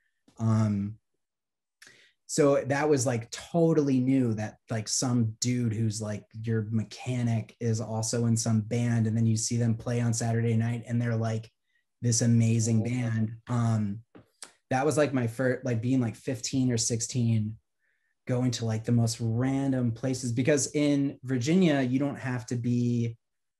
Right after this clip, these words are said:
all bars are restaurants. So you can be fifteen and go to a show because there's no, it's a, you know, there's no twenty-one and up anywhere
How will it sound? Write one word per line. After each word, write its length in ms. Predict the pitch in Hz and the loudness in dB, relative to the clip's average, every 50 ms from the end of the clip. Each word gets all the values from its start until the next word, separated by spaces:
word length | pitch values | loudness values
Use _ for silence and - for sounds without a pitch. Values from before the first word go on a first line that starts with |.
| _ _ _ _ _ _ _ _ _ _ _ _ _ - - - - - - | _ _ _ _ _ _ _ _ _ _ _ _ _ -14 -12 -12 -10 -4 2
all 200 | 139 143 151 147 | 4 4 4 4
bars 360 | 117 139 123 120 135 123 110 | 4 2 2 2 2 2 2
are 120 | 123 117 107 | 2 2 2
restaurants. 920 | 113 117 120 117 - - 165 160 160 170 175 180 - - - - - - _ | 2 0 -2 -2 -4 -4 -2 -2 -2 -2 -2 -4 -4 -4 -6 -6 -10 -12 _
So 160 | - - - | -4 -2 0
you 220 | 135 123 123 139 143 | 2 2 2 2 2
can 160 | 143 147 127 | 2 2 2
be 240 | 113 123 127 131 127 | 2 4 2 2 0
fifteen 580 | 113 - - 123 113 117 - - 135 131 127 120 | 0 0 -2 -2 -2 -2 -2 -2 0 0 0 0
and 140 | 113 110 107 | 0 0 0
go 160 | 110 107 107 | -2 -4 -4
to 140 | 104 104 101 | -4 -6 -8
a 120 | 101 98 92 | -8 -8 -6
show 640 | - - - - 127 127 123 117 110 107 104 101 110 | -6 -4 -2 0 0 0 2 2 0 0 -2 -4 -6
because 240 | 104 104 - 110 101 | -6 -6 -6 -4 -4
there's 180 | 113 104 101 | -4 -4 -2
no, 460 | 117 113 110 104 104 104 98 101 110 - _ _ _ _ _ _ _ _ _ _ - | -2 -2 -2 -2 -4 -6 -8 -8 -10 -14 _ _ _ _ _ _ _ _ _ _ -10
it's 140 | 110 110 113 | -8 -6 -4
a, 120 | 107 107 - - - - _ | -6 -6 -8 -14 -20 -18 _
you 100 | - 113 | -4 -4
know, 160 | 107 101 101 | -2 -2 -2
there's 200 | 95 110 107 110 | -2 -2 0 2
no 140 | 120 117 113 | 2 2 2
twenty-one 540 | 113 - - - 120 117 113 110 107 104 104 | 2 0 0 0 2 4 4 2 2 -2 -4
and 100 | 101 101 | -6 -8
up 260 | 104 101 101 - - _ _ _ _ _ _ _ _ - | -8 -10 -12 -14 -18 _ _ _ _ _ _ _ _ 0
anywhere 500 | 117 113 113 107 92 85 - - - | 2 2 2 2 0 -4 -10 -16 -20